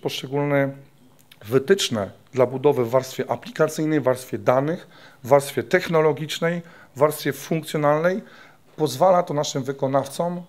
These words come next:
w jednolity sposób przygotowywać wymagania w,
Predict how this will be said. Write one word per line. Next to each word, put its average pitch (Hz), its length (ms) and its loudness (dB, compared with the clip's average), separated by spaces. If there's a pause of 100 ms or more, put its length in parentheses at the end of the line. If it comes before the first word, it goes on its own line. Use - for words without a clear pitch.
w 127 60 -10
jednolity 156 540 -4
sposób 147 580 -2 (180)
przygotowywać 139 720 0
wymagania 123 760 0 (300)
w, 117 180 -14